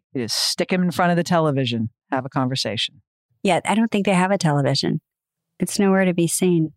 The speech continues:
Speaker 2: Okay, so we're back at Alice's.
Speaker 1: And this is
Speaker 2: Yeah.
Speaker 1: your idea. This is Alice. Alice is, like, coming up with ideas. And she says, "How about a podcast where I get three different points of view, like, from the right side, the left side, and from the moderate center side about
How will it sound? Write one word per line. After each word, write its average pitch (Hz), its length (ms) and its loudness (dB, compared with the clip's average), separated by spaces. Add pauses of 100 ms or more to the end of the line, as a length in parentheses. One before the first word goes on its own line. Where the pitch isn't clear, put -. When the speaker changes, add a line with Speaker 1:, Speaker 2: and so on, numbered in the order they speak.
(320)
Speaker 2:
Okay, 220 280 2
so 220 680 4 (400)
we're 220 120 2
back 226 260 2
at 220 80 4
Alice's. 196 560 0
Speaker 1:
And 190 180 2
this 190 80 4
is 185 60 4
Speaker 2:
Yeah. 165 120 4
Speaker 1:
your 190 140 4
idea. 180 340 0
This 151 140 -4
is 160 80 -2
Alice. 151 380 0
Alice 160 260 2
is, 160 140 -2
like, 151 100 -2 (140)
coming 165 240 0
up 147 100 -4
with 151 120 -4
ideas. 151 360 0
And 143 120 -2
she - 100 -4
says, 165 220 -4
"How 180 100 0
about 185 140 0
a 175 40 -6
podcast 175 640 -2
where 160 100 -2
I 151 100 0
get 143 200 -4 (640)
three 196 180 0
different 180 280 -2
points 170 240 0
of 147 80 -4
view, 151 300 -2
like, 131 240 -8
from 139 140 -2
the 131 100 -2
right 160 240 -2
side, 160 240 0
the 147 80 -6
left 151 220 -2
side, 151 260 -2
and 139 100 -2
from 147 140 -2
the 135 300 -2
moderate 143 420 -2
center 190 300 0
side 131 360 -2
about 131 320 -2